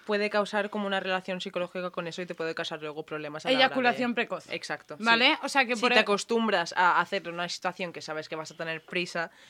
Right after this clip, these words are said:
Speaker 1: luego a la hora de tener relaciones con otra persona te puede
Speaker 2: Tu cuerpo estará acostumbrado a ese
Speaker 1: Eh,
Speaker 2: tipo de
Speaker 1: exacto.
Speaker 2: rutinas.
Speaker 1: Ujú, sí.
Speaker 2: Entonces, por favor... La masturbación es un momento para darse placer a uno mismo, ¿vale?
Speaker 1: Exacto.
Speaker 2: Si tardáis tres minutos,
Speaker 1: Y
Speaker 2: tres minutos,
Speaker 1: aparte
Speaker 2: pero si
Speaker 1: es
Speaker 2: tardáis diez, no pasa nada.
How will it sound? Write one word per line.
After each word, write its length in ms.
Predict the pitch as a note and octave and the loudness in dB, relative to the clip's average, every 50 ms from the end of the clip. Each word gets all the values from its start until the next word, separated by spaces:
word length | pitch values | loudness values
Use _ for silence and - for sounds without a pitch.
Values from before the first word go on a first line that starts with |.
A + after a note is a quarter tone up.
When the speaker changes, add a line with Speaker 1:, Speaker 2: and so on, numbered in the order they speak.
| - - _ _ | -20 -20 _ _
Speaker 1:
luego 520 | - F3+ F#3 F#3 F#3 F3+ E3 F3 F3+ - - | -6 -2 2 4 4 6 6 4 2 4 2
a 60 | E3 | 2
la 120 | E3+ D#3+ | 0 0
hora 100 | D#3+ E3+ E3+ | 0 0 0
de 80 | E3+ | -2
tener 240 | - F3 E3+ F3 F3 | 0 0 -2 0 0
relaciones 480 | E3 E3 D#3 D3+ D3 - D#3+ D#3+ D#3 - | 0 -2 -2 -2 -4 -6 -8 -8 -8 -6
con 120 | - E3+ | -6 -6
otra 180 | D#3 D#3 D#3+ D3+ | -6 -4 -6 -8
persona 280 | - D3+ - E3 D#3+ | -8 -10 -8 -8 -8
te 80 | - E3 | -8 -8
puede 400 | - - D3+ C#3+ D3 D3 D3+ D3+ | -8 -8 -8 -6 -4 -4 -2 -2
Speaker 2:
Tu 120 | D#3 C#4 | 0 2
cuerpo 260 | F#3+ B3+ B3+ B3+ A3+ C#4 | 4 4 4 4 4 0
estará 260 | C4 - C#4 C4 C4 | 0 2 4 4 4
acostumbrado 840 | A#3 B3+ B3+ - - C4 B3+ B3+ B3 B3+ B3+ B3+ C4 C4 C#4 D4 - | 4 2 -2 -2 -2 0 0 2 4 6 6 6 6 6 4 4 4
a 220 | - A3 A3 A3+ A3+ | 4 4 4 6 4
ese 440 | A#3 A3 - - A#3+ G3+ F3+ F3 E3+ | 2 0 0 2 2 4 4 4 4
Speaker 1:
Eh, 40 | |
Speaker 2:
tipo 200 | E3+ E3+ - B3 | 4 4 4 4
de 100 | A#3+ A#3 | 6 6
Speaker 1:
exacto. 400 | A#3 A#3+ B3+ B3+ B3+ E3 D#3+ D#3 _ _ _ _ _ | 6 6 6 6 4 0 -4 -6 _ _ _ _ _
Speaker 2:
rutinas. 560 | - G#3+ A#3 A#3 A#3+ A3 G#3 G#3 G3 F3+ F#3 | -4 -2 0 2 2 2 0 0 -2 -6 -6
Speaker 1:
Ujú, 60 | - - | -6 -4
sí. 60 | G#3 | -2
Speaker 2:
Entonces, 520 | A#3+ A#3 B3 B3 A#3+ C4+ C#4 D4 D#4 - | 0 0 -2 0 2 2 2 2 2 -2
por 180 | - - B3 A3+ | -6 -4 -4 -2
favor... 400 | - A3 G#3+ G#3+ G#3+ G#3+ G3+ - - - - - - - - _ _ _ _ _ _ - | 0 0 0 0 0 -2 -4 -6 -10 -20 -20 -20 -20 -20 -20 _ _ _ _ _ _ -6
La 100 | - A#3 | -4 -4
masturbación 640 | A3+ G#3+ G#3+ - A#3+ A#3 A#3 A#3 A#3+ B3 B3+ C#4 D4+ | -4 -4 -4 -4 -2 0 0 0 -2 -4 -2 -2 -2
es 120 | D4 - | -2 -2
un 80 | C#4 B3+ | -4 -4
momento 380 | A#3 A#3 A#3+ B3 A3+ D4 C#4 | -4 -4 -4 -2 -2 -2 0
para 240 | - B3 A#3 C4 C4+ | 2 2 2 4 2
darse 260 | A#3 G#3+ A3+ - C4 | 2 0 -2 -4 -6
placer 360 | G#3+ - A#3 A3+ - B3 A3+ | -4 -2 -4 -4 -2 0 0
a 40 | A#3+ | 0
uno 160 | A#3 A#3 A3+ | 0 0 -2
mismo, 420 | G3+ G3 G3+ G3+ F#3 - F#3+ F3+ F3 | -4 -6 -6 -8 -10 -10 -10 -8 -4
¿vale? 200 | E3+ F3 G3 G3 | -2 -2 0 0
Speaker 1:
Exacto. 340 | A#3+ C4+ E3 - - - C3+ | 0 0 0 -2 -6 -12 -8
Speaker 2:
Si 220 | - C4+ C4 A#3+ | -2 -2 -2 0
tardáis 420 | F#3 - B3+ B3+ B3+ C4 C4 C4 | 4 4 4 4 4 2 0 0
tres 160 | - D4 C4+ C4 | -2 -6 -4 -2
minutos, 360 | C#4 C4 C4 C4 - D4+ - | -2 -2 -2 -2 -4 -4 0
Speaker 1:
Y 20 | |
Speaker 2:
tres 160 | - G3+ F#3 | 2 2 4
minutos, 160 | B3 F#3 F#3 F3+ | 6 6 4 4
Speaker 1:
aparte 160 | F3+ G#3 G3+ | 2 0 0
Speaker 2:
pero 140 | G#3 A3 - | 0 2 2
si 60 | G#3 | 2
Speaker 1:
es 60 | G#3 | 4
Speaker 2:
tardáis 360 | G#3+ A3 G#3+ A3+ A#3+ B3 A#3+ G#3 | 4 2 2 2 0 -2 -2 -2
diez, 280 | A#3 C4 D4 E4 D#4 | 0 0 0 0 0
no 220 | C#4 B3+ B3+ C4 - | -2 -2 -4 -4 -6
pasa 320 | - F4 - - F#4+ F#4+ | -8 -14 -12 -10 -10 -10
nada. 240 | F#4+ G4 G4 G4+ | -8 -8 -8 -6